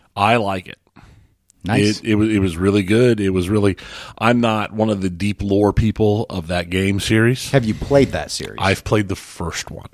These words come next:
Speaker 2: Okay.
Speaker 1: I did not complete it because I'm a loser and I don't complete games, <laughs> but I've played the first one. <laughs> Uh,
Speaker 2: <laughs> Okay, okay.
Speaker 1: no, I, I,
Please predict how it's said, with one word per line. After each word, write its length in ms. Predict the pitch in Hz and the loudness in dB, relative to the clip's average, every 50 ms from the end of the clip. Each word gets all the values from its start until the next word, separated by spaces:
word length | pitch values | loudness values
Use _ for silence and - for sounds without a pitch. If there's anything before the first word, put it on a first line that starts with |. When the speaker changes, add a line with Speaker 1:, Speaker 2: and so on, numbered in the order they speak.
| - | -12
Speaker 2:
Okay. 180 | - 85 - - - - - - - - _ - - | -12 -12 -12 -12 -16 -18 -20 -20 -20 -20 _ -14 -12
Speaker 1:
I 80 | - | -10
did 180 | - - 87 80 | -6 -6 -6 -6
not 160 | 78 - - | -6 -6 -6
complete 400 | - 98 - - - 98 80 - | -6 -4 -4 -4 -4 -4 -6 -8
it 80 | - - _ - - - _ _ _ _ _ _ _ _ | -14 -20 _ -20 -20 -20 _ _ _ _ _ _ _ _
because 680 | - - - - 101 101 82 80 - - - - - - _ _ - - | -10 -10 -8 -6 -6 -6 -6 -6 -8 -8 -10 -10 -12 -14 _ _ -14 -8
I'm 120 | 101 98 | -6 -4
a 40 | 90 | -4
loser 300 | 78 85 82 76 - 82 | -2 -4 -4 -4 -6 -8
and 80 | 78 73 | -8 -8
I 40 | 76 | -6
don't 200 | 78 - 98 90 | -4 -4 -4 -4
complete 380 | - - 98 - - 92 85 - | -4 -4 -4 -4 -6 -8 -10 -8
games, 560 | - 87 78 - - - - 139 110 92 78 - - - - - - - - - - - | -10 -10 -10 -6 -2 2 6 6 6 6 4 -2 -8 -10 -12 -14 -16 -18 -18 -18 -18 -18
<laughs> 60 | - - | -10 -6
but 80 | - | -2
I've 180 | 90 85 - - | -2 -2 -2 -2
played 240 | - - 127 113 110 | -2 0 2 4 4
the 120 | 262 98 | 4 2
first 320 | - - 107 95 - - - | 2 -2 -2 -2 -2 -6 -12
one. 160 | 71 69 - - - - - - - - - - - | -14 -12 -12 -12 -14 -16 -20 -20 -18 -16 -12 -6 -6
<laughs> 100 | 147 127 - - - - - - - - _ - - - - 139 - - - - - - - - - - | -6 -6 -8 -12 -20 -20 -20 -20 -20 -20 _ -14 -12 -8 -8 -8 -8 -10 -16 -14 -14 -14 -14 -14 -18 -12
Uh, 380 | - 98 98 98 - - - - - - - - - - - - 107 | -8 -6 -4 -4 -4 -4 -4 -6 -6 -8 -14 -18 -20 -20 -14 -12 -12
Speaker 2:
<laughs> 320 | - - - 147 - - - | -12 -10 -10 -12 -10 -8 -8
Okay, 400 | - 135 - - - 226 - 139 - | -8 -8 -6 -4 -4 0 0 0 2
okay. 380 | 160 160 - - 170 131 107 - _ _ _ - | 0 0 0 0 0 -2 -2 -4 _ _ _ -8
Speaker 1:
no, 160 | - 170 208 175 | -2 0 0 0
I, 280 | 123 117 117 127 131 123 123 151 131 _ _ - - - - - - - - - | 0 -2 -2 -2 -2 -4 -8 -10 -14 _ _ -20 -20 -20 -20 -20 -20 -20 -20 -14
I, 200 | - - - | -12 -12 -12